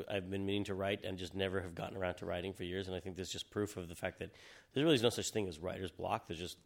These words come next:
lack, you, you not working. I mean, it's just, like, you just, <laughs> it's really easy to go, "Oh, I don't have any ideas for that thing," if it's just been sitting on the shelf and you haven't really touched it in years. But if you drag it down and you actually start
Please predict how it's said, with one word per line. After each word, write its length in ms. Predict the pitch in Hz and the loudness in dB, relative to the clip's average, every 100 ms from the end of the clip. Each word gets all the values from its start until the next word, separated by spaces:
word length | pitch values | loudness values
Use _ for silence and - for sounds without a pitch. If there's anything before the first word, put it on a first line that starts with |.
| 95 | -6
lack, 360 | 92 90 92 - | -4 -2 -4 -6
you, 220 | 90 90 95 | -8 -6 -4
you 160 | 92 | -2
not 280 | 98 90 - | 0 0 -2
working. 480 | 95 90 - 110 123 - - | -6 -6 -4 -6 -6 -12 -6
I 60 | 104 | 0
mean, 140 | 104 | 2
it's 100 | 95 | 2
just, 240 | 123 - | 0 2
like, 180 | - 123 - 143 - - - | 4 4 2 -6 -6 -8 -2
you 60 | |
just, 240 | 120 - 220 - | 0 2 0 -4
<laughs> 100 | - | 0
it's 200 | 120 - | 0 2
really 220 | 135 147 | 4 4
easy 220 | 131 143 120 | 4 4 4
to 60 | |
go, 140 | 113 107 | 6 8
"Oh, 80 | 117 | 8
I 100 | 117 | 8
don't 140 | 113 | 8
have 120 | 110 | 4
any 100 | 101 | 4
ideas 200 | 95 104 | 2 2
for 100 | - | 0
that 100 | 92 | -2
thing," 260 | - 90 92 | 0 0 0
if 160 | 98 98 | -4 -4
it's 80 | - | -4
just 80 | 87 | -4
been 80 | |
sitting 240 | 87 113 101 | -2 2 2
on 80 | 92 | 2
the 60 | |
shelf 300 | 87 98 90 | 0 0 0
and 100 | 90 | -2
you 60 | 92 | -4
haven't 160 | 90 | -4
really 100 | 98 87 | -6 -6
touched 360 | - 101 - | -4 -4 -4
it 100 | - - | -8 -6
in 140 | 98 | -4
years. 240 | 98 98 - - - - | -2 -4 -6 -14 -18 -8
But 100 | - | -4
if 60 | 101 | -2
you 80 | 98 | -2
drag 400 | 90 95 110 113 | -2 4 6 6
it 100 | 101 | 4
down 240 | 107 107 | 4 4
and 80 | 98 | 2
you 40 | |
actually 200 | 95 - | -2 -6
start 300 | - - 92 | -6 -4 -4